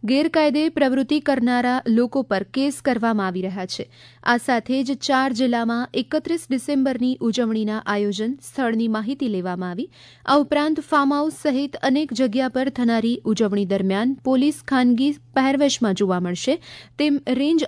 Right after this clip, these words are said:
આઈ જી વિરેન્દ્રસિંહ યાદવે જણાવ્યું. બીજી તરફ તાપી જિલ્લા પોલીસે નવાપુર, ઉચ્છલ, નિઝર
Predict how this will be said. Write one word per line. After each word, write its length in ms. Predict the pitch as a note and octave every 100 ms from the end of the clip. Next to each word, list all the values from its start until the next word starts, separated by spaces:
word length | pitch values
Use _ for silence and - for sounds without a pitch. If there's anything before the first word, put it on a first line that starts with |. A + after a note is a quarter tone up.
| -
આઈ 200 | B3 B3+
જી 200 | G#3 -
વિરેન્દ્રસિંહ 720 | G3+ C4 D4+ D#4+ E4 D#4+ D4+ A#3+
યાદવે 360 | G#3 F#3+ F3
જણાવ્યું. 460 | E3 F#3+ F3 F3+ - - - -
બીજી 240 | A#3+ G#3+
તરફ 360 | A3+ A3+ B3+ -
તાપી 460 | A#3 - B3 B3 B3+
જિલ્લા 260 | B3+ A3+
પોલીસે 600 | A3 A#3 A3+ A#3 B3+ C4+
નવાપુર, 600 | A#3+ A#3 A3 A3 A3+ A3+ -
ઉચ્છલ, 440 | C4 - - C#4+ D#4+ - - -
નિઝર 500 | C#4 C4 E4 F4 D#4